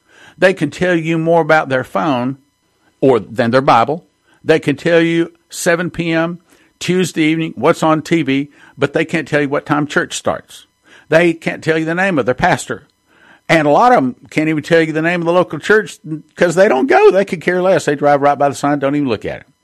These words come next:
Let's go on. "And I heard another voice from heaven saying, 'Come out of her, my people, that you be not partakers of her sins, and that you receive not of her plagues.'" Now, if this is not talking about a Christian nation,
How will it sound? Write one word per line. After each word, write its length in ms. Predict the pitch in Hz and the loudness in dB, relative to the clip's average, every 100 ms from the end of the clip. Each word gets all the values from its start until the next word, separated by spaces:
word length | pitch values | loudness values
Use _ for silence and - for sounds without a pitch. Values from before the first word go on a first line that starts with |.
| _ | _
Let's 140 | 127 - | -10 -4
go 80 | 113 | -4
on. 160 | 90 - _ _ _ _ _ _ - | -4 -8 _ _ _ _ _ _ -2
"And 120 | 180 | 2
I 20 | |
heard 220 | 170 220 | 2 2
another 280 | 214 208 190 | 2 4 4
voice 340 | 151 170 143 - | 2 0 0 -2
from 120 | 139 | -6
heaven 300 | 113 127 98 | -4 -4 -6
saying, 420 | - 87 82 135 - _ _ _ _ - | -6 -8 -6 -8 -12 _ _ _ _ -4
'Come 140 | 240 | 0
out 160 | 247 - | 2 2
of 60 | |
her, 120 | 127 | 0
my 140 | 104 90 | -2 -2
people, 460 | - 87 123 185 - _ _ _ - | -4 -6 -6 -6 -12 _ _ _ 0
that 220 | 175 170 | 2 2
you 60 | 170 | 0
be 120 | 214 | 0
not 220 | 202 160 | 0 0
partakers 600 | 165 - 151 143 127 107 | -2 0 -2 0 -2 -4
of 160 | - 110 | -6 -6
her 100 | 101 | -6
sins, 640 | - 117 82 104 135 - _ _ _ _ - | -6 -6 -4 -8 -10 -16 _ _ _ _ -4
and 120 | 160 | -2
that 140 | 175 - | -2 -2
you 80 | |
receive 380 | 165 - 160 160 | -2 0 0 0
not 180 | 135 131 | 0 0
of 60 | 131 | 0
her 100 | 143 | -2
plagues.'" 560 | - 180 95 - - _ _ _ _ - | 0 2 0 -8 -20 _ _ _ _ -6
Now, 320 | 208 165 90 | -2 0 -2
if 220 | 135 143 | -2 -4
this 300 | - 233 220 | 2 2 2
is 180 | 190 156 | -2 -4
not 180 | 180 165 | -6 -4
talking 380 | - 147 143 123 | 0 0 0 -4
about 240 | 104 98 | -2 -4
a 40 | 92 | -4
Christian 480 | - 123 - 95 | -6 -6 -8 -10
nation, 540 | 90 104 95 - 71 | -6 -6 -8 -12 -16